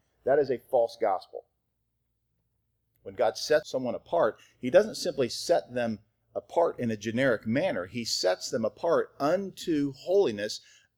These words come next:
from the world's unholiness. And so there is a hunger for holiness. But the idea that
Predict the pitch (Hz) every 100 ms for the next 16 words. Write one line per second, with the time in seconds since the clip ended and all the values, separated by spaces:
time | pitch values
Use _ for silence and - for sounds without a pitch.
0 | _ _ _ _ - 196 202 151 135 120
1 | 135 165 180 135 131 - 156 226 247 143
2 | 120 92 85 64 - - _ _ 123 -
3 | 151 160 165 185 180 196 180 165 214 233
4 | 170 110 117 - 170 151 139 196 254 240
5 | 127 90 _ - - - _ _ _ _
6 | - - 147 202 208 143 202 196 120 131
7 | 123 117 127 123 -